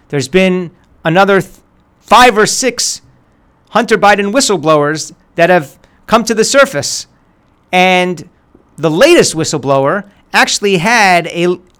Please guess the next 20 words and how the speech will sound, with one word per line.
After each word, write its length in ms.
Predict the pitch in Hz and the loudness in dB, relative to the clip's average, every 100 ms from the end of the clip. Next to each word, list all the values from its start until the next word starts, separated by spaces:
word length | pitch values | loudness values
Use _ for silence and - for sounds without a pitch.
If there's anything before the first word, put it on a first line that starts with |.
| _ | _
actual 640 | 220 262 - 240 220 196 | -8 -8 -8 -4 -2 -4
whistle 460 | 170 202 277 214 180 | -4 -2 0 0 0
in 80 | 202 | -2
his 120 | 208 | 0
pocket, 540 | 277 285 285 220 220 - _ _ _ - | 0 0 0 -2 -4 -20 _ _ _ 0
and 300 | 240 240 226 | 2 2 0
he 120 | 233 | -4
was 220 | 240 233 | -4 -4
whistling 880 | - 349 - 254 247 240 240 220 - _ _ _ _ - | 0 0 0 -2 -2 -2 -6 -10 -16 _ _ _ _ -12
Dixie 600 | 135 190 190 190 180 180 _ _ _ _ _ _ - | 0 0 0 -4 -4 -6 _ _ _ _ _ _ -6
because 380 | 175 220 214 196 | -2 2 2 2
he 200 | 226 240 | 0 0
is 300 | 220 - - - | 0 -4 -6 -4
a 80 | |
whistleblower, 600 | 233 330 - 202 202 196 | 0 2 0 0 0 0
but 100 | 180 | 0
this 180 | 190 - | -2 -4
whistleblower 680 | 202 - 247 196 208 208 202 - | -4 -2 -2 -2 0 0 -2 -4
actually 500 | 220 277 - 240 233 | -2 0 -2 -4 -2
had 560 | 202 240 208 170 160 | -2 0 -2 -2 -4